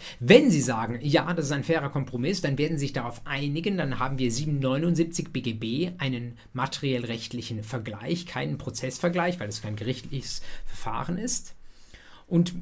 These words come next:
das wissen Sie wahrscheinlich, mit sieben neunundsiebzig B G B wird die Rechtslage neu gestaltet. Das bedeutet, da hören dann die alten, das ist so ähnlich wie, ähm, beim Kaufvertrag, der durch Ru-,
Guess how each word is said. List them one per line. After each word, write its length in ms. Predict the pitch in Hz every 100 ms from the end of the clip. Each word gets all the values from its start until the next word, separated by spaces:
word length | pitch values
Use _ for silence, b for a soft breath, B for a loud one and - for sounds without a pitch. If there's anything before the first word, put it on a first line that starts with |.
| -
das 220 | 147 147 131
wissen 240 | 175 175
Sie 80 | 147
wahrscheinlich, 440 | 135 143 147 139
mit 200 | 143 139
sieben 160 | 139 139
neunundsiebzig 500 | 139 151 147 - -
B 60 |
G 100 | 123
B 220 | 113 135 127
wird 160 | 131
die 80 | 135
Rechtslage 580 | 127 - - 120 120 120
neu 320 | 117 113 123
gestaltet. 640 | 120 - 120 127 135 107
Das 120 | 98 -
bedeutet, 500 | 110 110 135 135 120
da 100 | 107
hören 380 | 123 147 139
dann 100 | 127
die 160 | 123 127
alten, 480 | 143 160 156 151 143 B B B
das 120 | 117
ist 40 | 117
so 160 | 143
ähnlich 460 | 139 151 156 143 127
wie, 220 | 131 127 B B -
ähm, 320 | 135 131 131 - 143
beim 420 | 127 123 120 113 -
Kaufvertrag, 580 | - 156 165 175 143 -
der 80 | 127
durch 200 | 127 -
Ru-, 280 | 117 160